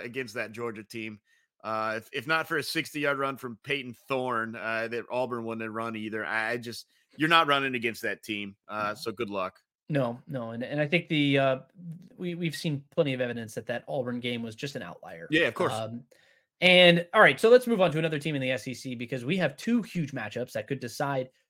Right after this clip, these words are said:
Speaker 2: the fate of the S E C title game. L S U goes on the road to Alabama. This L S U team, they were also ranked number thirteen last year when they played Alabama, and they upset them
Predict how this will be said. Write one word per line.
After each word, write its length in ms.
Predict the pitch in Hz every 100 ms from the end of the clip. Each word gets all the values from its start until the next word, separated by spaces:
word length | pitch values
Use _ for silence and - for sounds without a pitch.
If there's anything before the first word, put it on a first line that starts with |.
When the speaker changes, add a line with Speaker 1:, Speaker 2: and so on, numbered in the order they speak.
| _
Speaker 2:
the 120 | 170
fate 320 | 170 180 180 170
of 120 | 143
the 160 | 147
S 180 | 160 160
E 80 | 156
C 140 | -
title 300 | 123 131 147
game. 260 | 135 117 117
L 160 | - 262
S 200 | 262 -
U 320 | 240 233 117 - _ _
goes 180 | 196 202
on 140 | 196
the 100 | 190
road 460 | 165 170 190 175 175 -
to 200 | 226 233
Alabama. 640 | 175 175 139 139 160 151 139 _ _ _ _ _ _ _
This 160 | 190 240
L 120 | 277
S 100 | 254
U 100 | 240
team, 320 | 208 180 151 - _ _ _ _ _ _ _
they 100 | 180
were 120 | 190
also 180 | 190 208
ranked 180 | 202 175
number 160 | 185
thirteen 340 | 180 190 - 202
last 340 | 147 117 -
year 160 | 113 143 _ _ -
when 140 | 139
they 100 | 139
played 460 | - 139 131 127 123
Alabama, 640 | 131 127 120 110 110 127 - _ _
and 200 | 143 143
they 140 | 143 151
upset 460 | 143 - - 101
them 220 | - 107